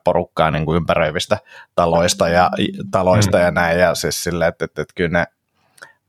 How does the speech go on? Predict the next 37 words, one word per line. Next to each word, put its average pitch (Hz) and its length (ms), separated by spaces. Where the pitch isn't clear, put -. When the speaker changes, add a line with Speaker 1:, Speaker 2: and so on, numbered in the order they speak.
Speaker 1:
vaatii 101 500
älyttömän 90 560
määrää 85 320
sitä 82 160
jengiä 78 440
ja 73 120
aikaa 80 460
ja 76 100
tekemistä, 104 640
että, - 180
Speaker 2:
Mm, 104 200
Speaker 1:
että 92 180
Speaker 2:
kyllä. 85 160
Speaker 1:
on 71 60
noin 80 180
niinku - 160
isoja 71 340
juttuja, - 380
vaikka 87 260
se 92 60
olisikin 90 320
tollaista 73 400
vähän 85 240
niinku 104 260
pienemmällä 80 360
mittakaavalla, 80 560
ettei 82 220
nyt - 180
tehdä 85 220
mitään 85 340
niinku - 340
peltoa 87 420
siellä. 107 300
<laughs> - 40
Speaker 2:
Niin, 127 460
kyllä, 101 400
kyllä. 92 420